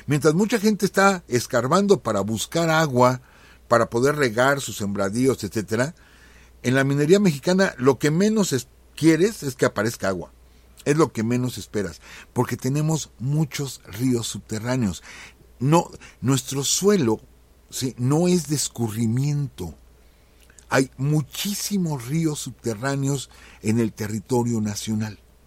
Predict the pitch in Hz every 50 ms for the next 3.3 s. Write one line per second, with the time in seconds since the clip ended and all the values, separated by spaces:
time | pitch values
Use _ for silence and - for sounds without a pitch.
0 | _ _ _ _ _ _ - - - - - - - - - - - - 120 123
1 | - 185 185 165 - - 165 165 - - - - 107 104 - - 92 - - 123
2 | 147 180 196 190 175 147 156 165 165 170 175 156 - - - - 110 120 139 151
3 | 160 160 147 143 151 190